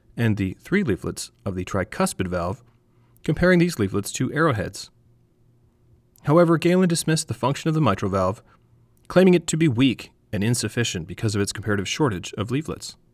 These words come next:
With the fall of the Roman Empire came the Dark Ages, and as a result, the history of the mitral valve and medicine more generally stalled for about a millennia after Galen,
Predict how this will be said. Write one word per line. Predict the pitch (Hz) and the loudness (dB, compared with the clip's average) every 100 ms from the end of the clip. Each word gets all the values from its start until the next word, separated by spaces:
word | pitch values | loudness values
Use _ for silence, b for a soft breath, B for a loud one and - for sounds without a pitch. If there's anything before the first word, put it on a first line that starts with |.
| _ _ _ _ _ _ _ _ _ _ _ _ _ _ _ _ - | _ _ _ _ _ _ _ _ _ _ _ _ _ _ _ _ -6
With | 104 | -6
the | 98 | -4
fall | - 98 104 117 | -4 0 2 0
of | 110 | 0
the | |
Roman | 101 110 117 | 2 2 2
Empire | 120 127 127 131 | 0 0 0 0
came | 127 131 | -2 0
the | 127 | 0
Dark | 117 120 113 | 2 2 2
Ages, | 90 - - - _ b b b b b b b | -4 -6 -12 -14 _ b b b b b b b
and | 101 | -2
as | 107 | 0
a | 135 | 2
result, | 160 156 147 - | 4 4 2 0
the | |
history | 110 120 147 | -2 0 0
of | 147 | 2
the | |
mitral | 156 123 101 | 4 2 0
valve | 95 90 101 | 0 -2 -2
and | 104 92 | -2 0
medicine | 110 110 - 101 | 0 0 -2 0
more | 98 | 0
generally | 95 127 110 101 139 | 0 2 2 0 -2
stalled | - - 156 107 131 - b b b | -4 -2 0 0 -2 -8 b b b
for | 175 | 2
about | 165 180 | 4 6
a | 170 | 6
millennia | 160 123 104 107 | 6 4 2 0
after | 110 113 113 | 0 -2 -2
Galen, | 107 92 98 | -2 -2 -4